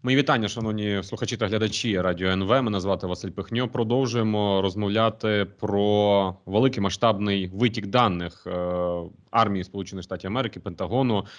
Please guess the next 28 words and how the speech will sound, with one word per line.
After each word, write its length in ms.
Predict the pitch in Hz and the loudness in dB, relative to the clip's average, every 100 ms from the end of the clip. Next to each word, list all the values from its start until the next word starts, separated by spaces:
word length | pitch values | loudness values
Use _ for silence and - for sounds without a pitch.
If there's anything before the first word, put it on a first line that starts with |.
| - 98 | -10 -8
е, 80 | |
щодо 600 | 87 - 101 95 92 92 82 | -8 -6 -4 0 2 0 -2
питань 260 | 95 101 92 | -4 -2 -2
української 460 | 101 92 - 92 | -4 -6 -4 -4
війни, 300 | 90 104 131 | -2 2 2
та 120 | 120 | 2
не 100 | 104 | 2
лише 240 | 107 104 127 | 2 2 2
української, 640 | 98 104 113 151 - 110 | 2 0 0 -2 -2 -4
тому 200 | 95 101 | -2 -4
що 160 | 101 101 | -4 -4
ця 160 | - | -4
подія 360 | 110 110 120 135 | -2 -2 0 0
настільки 380 | 107 107 117 117 | 0 -4 -4 -2
вже 120 | 104 | -2
заплутала 460 | 104 127 113 107 107 | -4 -4 0 0 2
наш, 480 | 110 107 - - 110 | 2 0 -2 -2 2
е, 200 | 104 101 - - | 2 0 -6 -4
мозок, 540 | 117 123 170 151 104 87 | 4 8 8 6 2 -2
що, 340 | - 107 101 | -6 -2 0
здається, 500 | 95 110 131 131 113 | 0 0 -2 0 0
ми 120 | 104 | 0
перебуваємо 460 | 98 107 104 107 101 | -2 -2 2 2 2
в 40 | |
якійсь 180 | 98 101 | -4 -8
такій 180 | - - | -10 -10
інформаційній 500 | 95 104 107 127 110 | -6 -4 -2 -2 -2
прострації. 840 | 110 101 151 170 - 113 101 95 | -2 -2 0 0 0 0 2 2